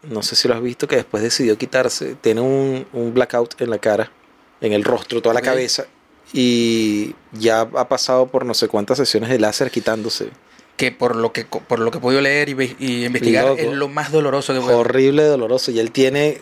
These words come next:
Speaker 1: parte de la cara, ya, ya se sacó la mayor cantidad, pero
Speaker 2: Oh.
Speaker 1: él se había tatuado, tenía la cara totalmente negra. Y empezó con láser a quitarse el tatuaje y, oh, terrible.
Speaker 2: Mm, no, no,
Speaker 1: Terrible,
Speaker 2: es difícil,
Speaker 1: eso
Speaker 2: difícil.
Speaker 1: sí es complicado.
Speaker 2: Porque, por ejemplo, eh,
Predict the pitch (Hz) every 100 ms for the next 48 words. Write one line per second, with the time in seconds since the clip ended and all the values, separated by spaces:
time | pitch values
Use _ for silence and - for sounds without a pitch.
0 | - 135 127 127 151 123 - 120 139 127
1 | 113 113 113 107 - 120 127 - 110 117
2 | 131 117 104 135 139 113 110 135 131 117
3 | 104 101 - - 117 110 113 143 147 151
4 | 156 151 160 143 110 131 139 139 139 123
5 | 117 127 139 127 104 95 - _ _ _
6 | _ 143 117 113 107 147 135 113 131 123
7 | 120 143 135 127 - 92 - 127 123 110
8 | 107 123 127 98 80 85 95 - 95 104
9 | 113 - - - 147 139 120 - - 135
10 | 131 127 117 107 107 113 110 - 110 110
11 | 110 110 117 120 127 120 117 - 107 113
12 | 107 95 92 - - 139 143 139 135 170
13 | 131 120 123 135 123 117 107